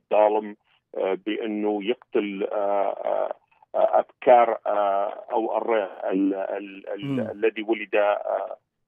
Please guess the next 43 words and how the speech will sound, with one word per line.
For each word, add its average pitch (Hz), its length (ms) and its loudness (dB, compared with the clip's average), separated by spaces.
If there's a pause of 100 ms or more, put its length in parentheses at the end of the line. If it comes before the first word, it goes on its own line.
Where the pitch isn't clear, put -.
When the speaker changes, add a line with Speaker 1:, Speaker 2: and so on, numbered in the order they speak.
(120)
Speaker 1:
آه، 104 320 -2
الوليد 107 460 -2
الأول 101 560 -2
مثل 98 220 -10
ما 95 80 -4
يقول 95 280 -4
في - 120 -12
العائلة، 107 340 2
Speaker 2:
آه، 127 260 4
Speaker 1:
إنه - 100 -6
Speaker 2:
البكر. 135 200 0
Speaker 1:
يقتلوا. 117 360 0 (260)
Speaker 2:
البكر. 123 260 2
Speaker 1:
طبعًا، 123 360 2 (220)
Speaker 2:
مم. 104 220 -14 (240)
Speaker 1:
إيه، 104 240 -2 (180)
ط-، - 40 0
البكر 123 520 0 (140)
طبعًا، 95 340 -4
البكر 107 440 -4
في، 107 300 -6
Speaker 2:
مم. 110 120 -10
Speaker 1:
في 104 100 -8
كل 107 280 -2
عائلة. 95 300 0 (360)
أنا 127 120 2
ما 139 140 4
أعتبر، 127 640 0
آه، 107 300 0
أنا 127 120 -2
أعتقد 113 460 -4
إن 117 260 -4
الرب، 123 380 2
آه، 113 260 -2 (240)
تعرف 190 280 2
كيف 139 140 -6 (140)
ت-، 123 180 -8 (200)
ت-، 127 120 -6 (100)
تحصل - 400 -4
العملية، 113 600 0
العملية 120 440 -2
عملية 123 480 -4
إيمان. 113 440 -6